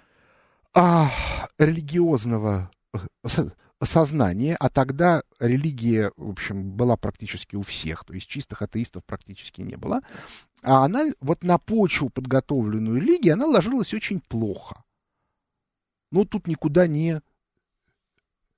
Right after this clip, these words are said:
де-, не денешься. Но ровно потому, что своей мистической компоненты у марксизма не было, неожиданно обнаружилось, что ценностная база марксизма,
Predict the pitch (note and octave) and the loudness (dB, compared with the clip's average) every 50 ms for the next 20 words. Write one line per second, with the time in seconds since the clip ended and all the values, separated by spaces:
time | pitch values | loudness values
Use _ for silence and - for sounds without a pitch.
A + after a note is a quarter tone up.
0 | _ _ _ _ _ - A2+ A#2+ B2+ C3 A2+ - _ _ _ - - - _ _ | _ _ _ _ _ -8 -6 -4 -2 -4 -4 -4 _ _ _ -20 -20 -20 _ _
1 | - A#2+ C3 D#3 F3+ F#3+ F3+ - _ _ _ _ _ _ _ _ - - _ _ | -4 -2 0 2 2 2 0 -2 _ _ _ _ _ _ _ _ -20 -20 _ _
2 | _ _ _ _ _ _ _ _ _ _ _ _ - A#2 A2+ - _ _ _ _ | _ _ _ _ _ _ _ _ _ _ _ _ -2 -2 -2 -2 _ _ _ _
3 | - C3 B2+ - D3 G#2 - - - - - - - F#2+ F#2+ A2 C#3 F3+ G#3+ A3 | -2 0 4 4 4 4 2 -4 -12 -16 -16 -14 -10 -6 -2 2 4 6 6 6
4 | D#3+ G#2 G#2+ _ _ _ _ - - - - - G#3 B3+ C#4 D4 C#4 C4+ B3+ - | 4 2 -2 _ _ _ _ -20 -10 0 4 4 6 6 4 2 0 -2 0 0
5 | - A3+ - A3 A3 G#3 F#3 C3+ A2+ - - - - _ G3+ F#3+ - - G3 G3 | 0 2 2 2 2 2 0 -4 -6 -6 -8 -12 -4 _ -2 -2 -2 -2 2 4
6 | G#3 A3 A#3 A3 G#3 F#3 E3 D#3+ D#3 _ - E3 - A2+ - - - A#2+ _ - | 4 6 6 4 4 4 2 -2 -4 _ -8 -8 -6 -8 -8 -6 -6 -6 _ -4
7 | B2+ A#2+ C3+ C3 C3+ C3 A#2 G2+ F#2 _ - G#2 G#2 G#2+ A2 A2+ - - - A2 | -4 0 2 2 2 2 0 0 -2 _ -4 -2 0 0 -2 -4 -6 -8 -8 -6
8 | F#2+ F2+ F2+ F2+ G#2+ F3 C4+ D#4 B3+ D3+ A#2+ A#2 A#2+ B2+ C3 B2+ E3+ A#3 A#3+ C4 | -6 -6 -6 -4 -2 -4 -4 -2 -2 -2 0 2 4 4 4 2 2 -2 -2 -2
9 | A#3 G#3+ G#3 G3 F3 E3+ D#3 C3+ G#2 F#2+ - - - - - - _ _ _ _ | -2 0 -2 -2 -2 -4 -6 -6 -6 -8 -8 -10 -16 -16 -16 -20 _ _ _ _
10 | _ - - - - - - - - D#3 - - - - G#3 A#3 A3+ G3+ E3+ C#3+ | _ -20 -20 -20 -12 -10 -8 -4 -4 -4 -4 -4 0 4 6 6 6 4 2 0
11 | C3 A#2+ A2 G2+ - - - G#2+ G#2 G2 F#2+ F#2+ G2+ A#2+ F#3 A#3+ D4+ D#4+ D#4+ - | -2 -2 -4 -6 -8 -8 -4 -2 0 0 0 -2 0 2 2 4 4 4 2 2
12 | - G#2+ G2+ G#2+ G#2 G2+ - - - - - B2 G#2+ F#2+ - - - - | 0 -2 0 0 0 -2 -2 -2 -4 -4 -2 -4 -4 -4 -4 -8 -16 -20